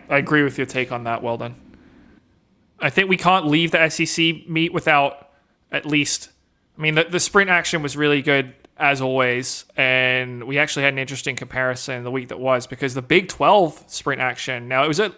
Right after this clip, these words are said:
elevation in Lubbock, but there were some really fast times out there as well.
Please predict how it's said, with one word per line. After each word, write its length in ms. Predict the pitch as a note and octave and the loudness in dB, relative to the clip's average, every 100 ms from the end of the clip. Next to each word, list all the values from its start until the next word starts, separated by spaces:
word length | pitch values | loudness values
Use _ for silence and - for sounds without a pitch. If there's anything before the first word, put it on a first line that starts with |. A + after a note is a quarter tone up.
| _ - | _ 2
elevation 560 | A3+ A3+ A3+ G#3 F#3+ | 2 4 4 2 0
in 120 | F3 | 0
Lubbock, 500 | E3 E3 B2 A#2+ - - _ _ _ _ _ | 2 2 2 -4 -6 -20 _ _ _ _ _
but 80 | D#3+ | -2
there 100 | F3 | 0
were 60 | F3+ | 0
some 220 | D#3 D3 | 0 0
really 180 | F#3 E3+ | 0 0
fast 320 | D3+ D3 - | 0 0 -2
times 340 | D3+ C#3 C3+ | -2 -2 0
out 200 | C3+ B2+ | -2 0
there 200 | C3+ C3+ | 0 -2
as 120 | C3 | -2
well. 420 | B2+ B2+ D3+ E3+ | 0 2 2 0